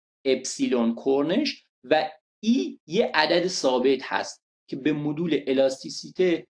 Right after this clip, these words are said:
یا مدول یانگ معروفه. این عدد یا همون مدول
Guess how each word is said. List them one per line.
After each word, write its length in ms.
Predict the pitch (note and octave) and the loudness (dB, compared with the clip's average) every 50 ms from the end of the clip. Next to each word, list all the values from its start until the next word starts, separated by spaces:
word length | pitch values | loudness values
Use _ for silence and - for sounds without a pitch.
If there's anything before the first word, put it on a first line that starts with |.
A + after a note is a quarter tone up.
| _ - | _ -2
یا 120 | D3+ E3 E3+ | 0 2 2
مدول 400 | F3 E3 D3+ C#3+ C#3 C#3+ D3+ D#3 | 2 2 2 2 2 2 2 2
یانگ 540 | D3 C#3+ B2+ C#3 C#3+ D3+ D#3 E3 E3+ E3+ - _ _ _ - | 2 2 4 4 4 4 6 4 2 0 -4 _ _ _ 0
معروفه. 580 | C#3+ C3+ B2+ A#2+ A#2 A#2+ A2+ A2+ - - - - _ _ - | 2 4 4 4 4 4 2 -2 -4 -12 -18 -20 _ _ 0
این 320 | B3 E4+ G4+ F4+ - - - | 2 2 2 2 -2 -2 0
عدد 440 | E3+ E3+ E3 D#3+ E3+ D#3 E3+ C#3 D#3+ | 2 2 4 4 4 4 4 4 2
یا 80 | E3+ | 2
همون 280 | E3+ - F3+ F#3 G3 F#3 | 2 2 0 2 2 2
مدول 420 | D#3+ D#3 D#3 D#3 C#3+ E3 F3 D#3+ | 0 0 0 -2 0 -2 2 2